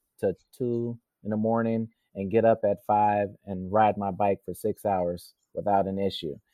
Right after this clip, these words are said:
So I encourage everyone to make sure that they have balance, but also step out of your comfort zone and experience life. That's where it's at. Life is outside of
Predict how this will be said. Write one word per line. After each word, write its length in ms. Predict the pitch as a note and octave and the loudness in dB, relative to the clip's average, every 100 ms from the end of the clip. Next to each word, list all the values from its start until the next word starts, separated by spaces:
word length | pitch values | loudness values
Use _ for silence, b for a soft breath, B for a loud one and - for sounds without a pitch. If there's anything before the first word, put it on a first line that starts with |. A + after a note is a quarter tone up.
| _ _ _ | _ _ _
So 140 | - | 4
I 120 | B2+ C3+ | 4 4
encourage 440 | B2 C#3+ C#3 B2+ | 2 4 4 4
everyone 380 | B2+ B2 A#2 A2 | 2 2 0 -2
to 80 | G#2+ | 0
make 180 | G#2+ | -2
sure 180 | - A2+ | 0 2
that 140 | G2+ E2+ | 2 0
they 100 | G2 | 0
have 260 | G#2 F2 | 0 0
balance, 420 | F#2+ A#2 A#2+ A2+ - | 2 2 2 -4 -6
but 120 | G#2 G2 | -6 0
also 420 | A#2 A#2+ B2 A2+ | 0 0 -2 -4
step 240 | - B2+ B2 | -2 0 2
out 160 | A#2+ | 2
of 120 | A#2 | 2
your 120 | A2 G#2 | 2 -2
comfort 460 | - A2+ A2 G#2 | -4 -6 -6 -10
zone 420 | - G2+ G2 F#2+ - _ _ _ _ _ | -8 -6 -4 -8 -12 _ _ _ _ _
and 180 | A2 G2 | -4 -4
experience 600 | G2+ - B2 A#2+ A#2 G#2 | -6 -2 2 4 4 2
life. 280 | A2+ A2+ F2+ - _ _ _ | 8 8 6 -6 _ _ _
That's 200 | A2 - | -2 2
where 160 | A#2 A2 | 2 2
it's 140 | - | 2
at. 280 | G#2+ F2 - - | 0 0 -6 0
Life 280 | A#2 C#3 C3+ | 4 4 2
is 260 | A2+ - _ _ _ _ _ _ _ _ | -4 -10 _ _ _ _ _ _ _ _
outside 500 | A2+ A2+ - A#2+ A#2+ | 2 4 4 6 6
of 140 | A2+ | 4